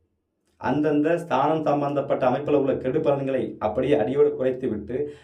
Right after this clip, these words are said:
அந்தந்த ஸ்தானத்தில் இருக்கிற நற்பலன்களை குரு பகவானும் சுக்கிர பகவானும் உங்களுக்கு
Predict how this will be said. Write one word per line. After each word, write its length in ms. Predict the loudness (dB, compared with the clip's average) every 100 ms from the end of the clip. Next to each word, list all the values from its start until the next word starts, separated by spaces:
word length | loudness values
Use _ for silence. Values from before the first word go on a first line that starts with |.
| _
அந்தந்த 520 | -4 -2 0 0 0
ஸ்தானத்தில் 440 | -2 0 -2 -2 -4
இருக்கிற 280 | -4 -2
நற்பலன்களை 960 | -2 -2 -2 2 2 4 2 0 0 -6
குரு 220 | -2 0
பகவானும் 580 | 2 0 0 0 0 -4
சுக்கிர 320 | -8 -2 0
பகவானும் 540 | 0 -2 -2 -4 -4 -4
உங்களுக்கு 560 | -2 -2 -2 -2 -4